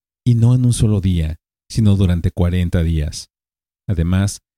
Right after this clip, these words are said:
estaba la prueba de que Él les estaba enseñando. Como dice Lucas veinticuatro cuarenta y cinco,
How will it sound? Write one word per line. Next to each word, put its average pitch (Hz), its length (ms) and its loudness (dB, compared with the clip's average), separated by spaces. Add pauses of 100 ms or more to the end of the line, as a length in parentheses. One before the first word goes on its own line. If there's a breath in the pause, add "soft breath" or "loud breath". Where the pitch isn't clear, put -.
(120)
estaba 117 280 0
la 117 120 0
prueba 110 300 2
de 104 100 0
que 98 300 -2
Él 123 80 -2
les 113 100 0
estaba 90 320 -2
enseñando. 104 600 -2 (500)
Como 98 200 0
dice 104 200 0
Lucas 117 320 0
veinticuatro 95 500 -2
cuarenta 87 320 -2
y 82 60 0
cinco, 92 500 -2